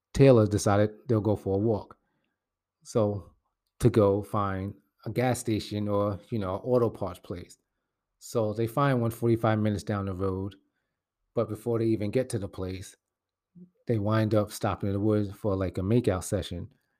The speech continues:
Then they hear some creepy noise in the wood. Then they stop doing it.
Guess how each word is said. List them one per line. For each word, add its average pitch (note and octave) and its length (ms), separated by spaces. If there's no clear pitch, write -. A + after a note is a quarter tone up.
Then A#2+ 120
they B2+ 100
hear B2+ 120
some A#2+ 160
creepy A2+ 300
noise G#2 300
in G2+ 80
the G#2 80
wood. C#3 500
Then A#2+ 200
they G#2+ 80
stop A2+ 340
doing A2+ 300
it. A2 240